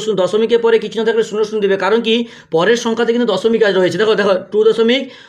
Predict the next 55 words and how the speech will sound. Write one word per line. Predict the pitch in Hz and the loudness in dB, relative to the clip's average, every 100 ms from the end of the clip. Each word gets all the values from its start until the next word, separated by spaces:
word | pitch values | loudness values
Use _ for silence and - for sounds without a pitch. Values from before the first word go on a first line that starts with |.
| - - | -20 -6
ওয়ান | 170 202 240 | -2 0 0
সেভেন | 240 240 233 | 2 4 4
টু | 233 214 | 4 4
রয়েছে। | 208 202 220 226 - | 4 4 0 0 -8
তাহলে | 190 202 | -2 0
এটাকে | 208 220 | 0 0
যদি | 233 240 | 0 2
আমরা | 240 254 - 175 139 - _ | 0 -2 -4 -8 -8 -12 _
<clears throat> | _ _ _ _ | _ _ _ _
উপরেটা | - 151 220 240 | -10 0 0 2
শূন্য | 233 208 220 | -2 -2 -4
শূন্য | 226 226 | -2 -2
না | 226 | 0
দিই, | 214 | 0
তাহলে | 226 220 | 0 0
নিচের | 214 233 233 | 0 -2 -2
সংখ্যাটা, | 226 220 240 - 190 180 170 | -2 0 -2 -4 -12 -12 -10
সংখ্যা | 190 208 233 | -6 -4 -2
বসাবো | 226 247 254 | 0 0 -2
কী | 202 | 0
করে? | 160 110 - | -2 -2 -6
বুঝতে | 196 196 | -10 -4
পেরেছো? | 294 240 - - _ _ _ _ _ _ _ _ - - | -4 -2 -6 -10 _ _ _ _ _ _ _ _ -20 -20
তাহলে | - 202 | -2 -2
বিয়োগ | 165 226 254 | 0 0 2
করে | 254 254 | 4 4
নিই। | 262 247 - - | 2 -2 -10 -16
বিয়োগ | 147 214 233 | -4 0 0
করলে | 240 226 | 0 0
কত | 240 | 2
হয়? | 240 233 | 2 2
ধার | 190 202 | 0 0
আসবে। | 233 208 247 | 0 2 2
এখা-, | 233 196 | 2 0
যেমন | 208 240 | 0 0
আমরা | 240 208 | 0 2
বিয়োগ | 233 | 0
করি, | 240 233 | 4 2
এখান | 226 226 | 2 2
থেকে | 233 | 4
এখানে | 233 233 | 4 2
ধার | 214 220 | 0 2
আসবে, | 220 | 2
তাহলে | 226 214 | 2 2
এখানে | 220 226 | 0 0
দশ, | 214 220 | 0 0
দশ | 202 208 | 0 0
থেকে | 226 233 | 0 2
আবার | 220 | 2
এখানে | 220 220 | 0 0
যাবে, | 220 220 | 2 4
এখানে | 214 220 | 2 0
নয়, | 214 214 220 | -2 0 -2
এখানে | 214 214 | -2 0
দশ, | 220 | 0